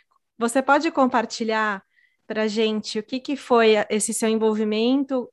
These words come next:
com o Pidcock e a sua visão dessa troca de disciplinas esportivas, de, do quanto as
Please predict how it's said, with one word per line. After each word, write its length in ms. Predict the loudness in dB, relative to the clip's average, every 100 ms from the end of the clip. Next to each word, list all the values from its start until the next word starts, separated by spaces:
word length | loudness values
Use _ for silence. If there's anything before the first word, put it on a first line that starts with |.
| -6
com 160 | -4
o 60 | -4
Pidcock 640 | -4 -6 -4 -2 -2 -2 _ _ _ _ _ 2
e 320 | 2 2 -2 _ _ _ _
a 120 | -4 -4
sua 240 | 0 -2
visão 640 | 0 -4 -2 0 2 0
dessa 380 | -2 -4 -4 -6
troca 520 | -6 0 2 2 0
de 140 | -4 -4
disciplinas 720 | -6 -6 -8 -2 0 0 -2
esportivas, 1000 | -6 -6 -6 -6 -4 0 0 0 -2 -2
de, 100 | -8
do 220 | -6 -6
quanto 360 | 0 0 2 0
as 360 | -2 -4 -10